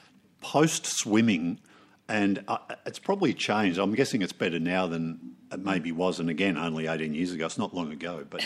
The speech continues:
um, <laughs> I was just wondering if, if things are different for women. Like,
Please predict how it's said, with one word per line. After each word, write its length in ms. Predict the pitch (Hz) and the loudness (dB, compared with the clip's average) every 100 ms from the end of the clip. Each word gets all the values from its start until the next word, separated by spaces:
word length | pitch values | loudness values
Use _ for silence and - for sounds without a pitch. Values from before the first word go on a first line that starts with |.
| - | -4
um, 260 | 90 85 85 - - - | -6 -6 -10 -14 -20 -20
<laughs> 300 | - - - | -20 -20 -8
I 40 | |
was 80 | 107 | -4
just 180 | 120 - | -4 0
wondering 360 | 101 104 95 92 | 2 4 4 2
if, 280 | 92 - - - - - _ | 0 -6 -20 -20 -20 -20 _
if 140 | - | -10
things 680 | - - - - 131 131 120 | -8 -12 -12 2 4 4 2
are 180 | 139 - 98 | -4 -8 -4
different 360 | - 120 120 117 | -2 -2 -4 -8
for 180 | - 101 | -6 -6
women. 560 | 87 98 113 90 92 - - - - - - - - - 539 - - - _ _ _ _ _ _ - _ _ | -2 0 2 2 -2 -6 -14 -20 -20 -20 -20 -20 -18 -14 -12 -12 -16 -20 _ _ _ _ _ _ -20 _ _
Like, 160 | 110 | 2